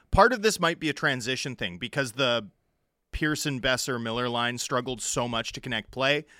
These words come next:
Perhaps there's an idea that you put Bo Horvat, who's, you know, a, a, a stronger skater, a stronger puck carrier,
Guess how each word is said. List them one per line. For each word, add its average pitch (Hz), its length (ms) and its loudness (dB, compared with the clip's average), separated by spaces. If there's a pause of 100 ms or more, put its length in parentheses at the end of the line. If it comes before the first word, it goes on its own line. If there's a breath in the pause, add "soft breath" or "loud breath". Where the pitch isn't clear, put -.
(220 soft breath)
Perhaps 143 340 4
there's 147 200 0
an 143 80 -4
idea 131 260 -2
that 131 120 -4
you 123 60 -10
put 127 200 -10
Bo 117 140 -4
Horvat, 147 400 2
who's, 127 340 -6 (320 soft breath)
you 127 80 -2
know, 123 160 0
a, 131 180 0
a, 131 140 -2 (120)
a 131 40 -6
stronger 147 420 0
skater, 135 500 -2
a 120 60 -8
stronger 143 360 0
puck - 220 -4
carrier, 143 440 0